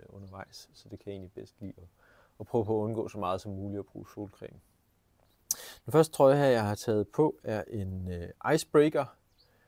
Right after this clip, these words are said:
Cool Light. Det er deres, øh, sådan merino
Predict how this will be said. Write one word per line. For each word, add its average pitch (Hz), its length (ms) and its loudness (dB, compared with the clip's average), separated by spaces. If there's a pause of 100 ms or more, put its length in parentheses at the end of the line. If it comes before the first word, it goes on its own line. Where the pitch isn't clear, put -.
(400)
Cool 175 300 0
Light. 139 520 2
Det 127 100 2
er 113 40 0
deres, 107 420 -2
øh, 104 100 -2
sådan 107 240 -6
merino 113 480 -2